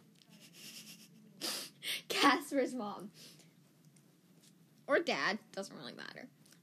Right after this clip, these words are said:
Um, Tessa says hi, and she says that she's here to meet Casper,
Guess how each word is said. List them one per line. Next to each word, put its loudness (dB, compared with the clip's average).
Um, 6
Tessa 2
says 2
hi, 0
and 2
she -2
says 4
that 6
she's -4
here 2
to -2
meet -2
Casper, -10